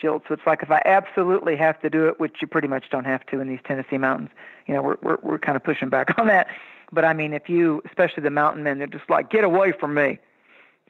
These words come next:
And I love that. I just follow the mountain men around the store, and I don't have any problems not wearing a mask. But to be respectful when it's absolutely mandatory, then I'll, it's called face shield, and it's just got a little band across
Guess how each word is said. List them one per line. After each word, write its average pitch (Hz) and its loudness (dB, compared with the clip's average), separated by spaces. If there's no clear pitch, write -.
And 165 0
I 160 4
love 160 2
that. 135 0
I 156 2
just 165 -8
follow 180 2
the 147 -2
mountain 151 -2
men 135 -6
around 139 -4
the 135 -12
store, 180 0
and 139 -2
I 139 -2
don't 143 -8
have 139 -8
any 131 -12
problems 135 -4
not - -6
wearing 135 -4
a - -6
mask. 135 -8
But 175 2
to 220 0
be 202 4
respectful 247 2
when 208 0
it's 175 -2
absolutely 170 2
mandatory, 165 0
then 156 0
I'll, 151 2
it's 165 -6
called 185 0
face 175 2
shield, 214 0
and 160 -2
it's 156 -20
just 180 -6
got 175 4
a 160 2
little 156 0
band 165 0
across 170 0